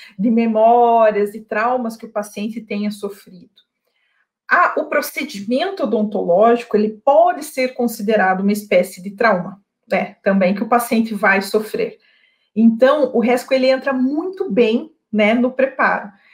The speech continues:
E, e ele é uma das,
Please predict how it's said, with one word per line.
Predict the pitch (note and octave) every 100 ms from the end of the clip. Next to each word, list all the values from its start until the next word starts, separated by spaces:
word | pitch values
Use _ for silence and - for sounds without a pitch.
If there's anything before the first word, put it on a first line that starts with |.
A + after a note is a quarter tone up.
| _ _
E, | A#3 B3+ C4 B3+ -
e | - E4+ C4 - -
ele | C4+ C#4+ E4 F#4+
é |
uma | D4 D#4 G#4+ A#4 G4
das, | E4 F4 - - -